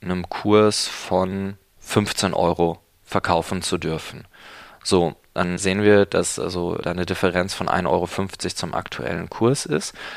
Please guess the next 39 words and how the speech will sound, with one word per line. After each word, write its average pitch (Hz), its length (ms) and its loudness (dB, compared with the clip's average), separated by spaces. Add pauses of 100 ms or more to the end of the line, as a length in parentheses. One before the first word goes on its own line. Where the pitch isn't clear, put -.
(140)
Das - 140 -6
heißt, 104 300 0
so 101 100 0
ein 95 280 -2
Put-Optionsschein 98 920 2
wird 98 140 0
mir 95 120 0
wahrscheinlich 98 600 0
irgendwie 98 640 -4
für 95 460 -2 (140)
zwei 92 320 2
Euro, 92 280 2
zwei 90 320 0
Euro 87 240 -2
fünfzig 92 580 -6
in 90 80 -10
die 87 100 -4
Hand 104 220 0
gegeben 127 480 -4
werden. 107 380 0 (580)
Und 98 720 2 (220)
wertlos 107 520 2
wird 104 220 4
dieser 101 260 2
Put-Optionsschein, 92 1080 0
wenn 85 200 -4
die 85 120 0
Aktie - 460 -2
über 87 240 0
fünfzehn 90 440 -6
Euro 87 280 2
an 82 140 0
diesem 85 240 -6
dritten 82 300 -6
Freitag - 440 -4
im 69 100 -10
Dezember 82 500 -4
gehandelt 85 520 -6
wird. 98 260 2